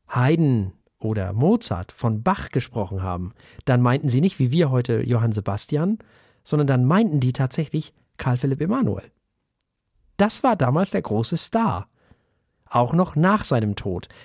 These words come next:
und nicht sein Vater. Der kam dann erst ein bisschen später, unter anderem mit Hilfe von Felix Mendelssohn, der seine großen Oratorien wieder aufgeführt hat.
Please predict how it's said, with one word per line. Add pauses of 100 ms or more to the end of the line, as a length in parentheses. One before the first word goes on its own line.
und
nicht
sein
Vater. (360)
Der
kam
dann
erst
ein
bisschen
später,
unter
anderem (300)
mit
Hilfe
von
Felix
Mendelssohn, (680)
der (300)
seine
großen
Oratorien
wieder
aufgeführt
hat.